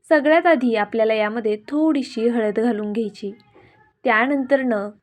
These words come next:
चवीनुसार लाल तिखट घालायचं आणि सोबतच बेडगी मिरची पावडर घालायला विसरायचं नाही.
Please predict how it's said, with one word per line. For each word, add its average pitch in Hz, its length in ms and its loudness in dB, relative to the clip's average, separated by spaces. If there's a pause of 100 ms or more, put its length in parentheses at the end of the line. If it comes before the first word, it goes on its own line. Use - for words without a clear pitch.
(160)
चवीनुसार 277 720 0
लाल 214 260 2 (100)
तिखट 214 260 -6
घालायचं 208 560 -8 (500)
आणि 233 260 0
सोबतच 233 720 2
बेडगी 226 340 2
मिरची 247 300 -2
पावडर 226 360 0
घालायला 214 380 -2
विसरायचं 214 600 -6
नाही. 196 220 -12